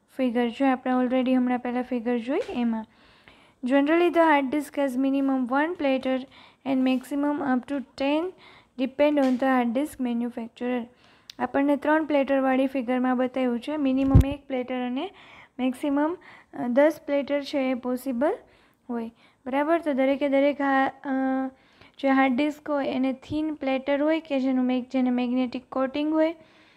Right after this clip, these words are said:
અને મેટલ કન્ટેનરની અંદર, અ, બહુ ઝડપથી રોટેટ થાય છે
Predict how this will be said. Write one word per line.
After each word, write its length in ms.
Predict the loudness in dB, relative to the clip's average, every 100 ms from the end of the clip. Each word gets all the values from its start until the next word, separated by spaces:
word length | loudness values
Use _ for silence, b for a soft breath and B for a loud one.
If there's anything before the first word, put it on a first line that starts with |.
| B B _
અને 240 | -2 2 2
મેટલ 340 | 2 0 -2
કન્ટેનરની 720 | -2 -2 -2 -2 0 0 0
અંદર, 280 | 0 -2 -4
અ, 240 | -8 -8 -4 -2 -2 -4 -8 -2
બહુ 180 | 0 0 0 0
ઝડપથી 400 | 0 -2 -4 0
રોટેટ 480 | 0 0 -4 -4 -6
થાય 200 | -6 -6
છે 260 | -6 -6